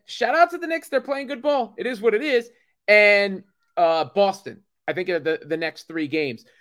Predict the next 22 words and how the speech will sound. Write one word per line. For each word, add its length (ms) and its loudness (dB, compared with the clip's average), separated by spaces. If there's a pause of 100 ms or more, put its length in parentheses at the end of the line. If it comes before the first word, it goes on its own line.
(140)
That 160 2
Chicago 600 2
effort 420 0
was 180 -10
miserable, 640 -4 (200)
one 260 -2
of 100 -2
the 80 2
worst 320 -2
things 220 -4
I've 140 0
ever 160 -2
seen. 440 -6 (280)
But 260 6
we, 120 -6
we 140 -8
did 220 -8
see 160 -10
this, 280 -8 (140)
you 80 -6
know, 220 -2 (160)
Nets 460 -4